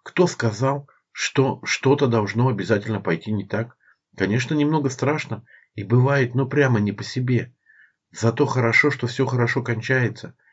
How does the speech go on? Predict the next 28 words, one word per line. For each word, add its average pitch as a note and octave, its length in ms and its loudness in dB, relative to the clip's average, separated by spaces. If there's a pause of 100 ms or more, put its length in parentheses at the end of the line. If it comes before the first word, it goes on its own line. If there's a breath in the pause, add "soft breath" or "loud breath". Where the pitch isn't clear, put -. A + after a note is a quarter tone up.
(280 soft breath)
Выдохнешь A#2+ 600 0
пережитое, A#2 600 2
подумаешь A#2+ 640 2
о G#2+ 80 2
будущем, B2 540 -4 (400 soft breath)
удовлетворённо A#2 840 2
посмотришь G#2+ 560 -2
вокруг G#2 380 -2
себя. G#2+ 480 -6 (560 loud breath)
Сегодняшний C3 760 0
день B2 280 2
покажется G#2 580 -2
чудесным, B2+ 680 -2 (440 soft breath)
а B2 140 4
новые B2+ 400 4
лица C#3 360 2
родными. A#2 600 2 (300 soft breath)
Знаешь C3 500 0
их B2 100 -2
два C3 200 4
дня, D3 220 2
думаешь, C#3+ 420 2
что - 180 0
два C3 220 4
года. B2 440 2 (420 loud breath)
А A2+ 140 4
иногда B2+ 400 4
кажется, B2 540 -6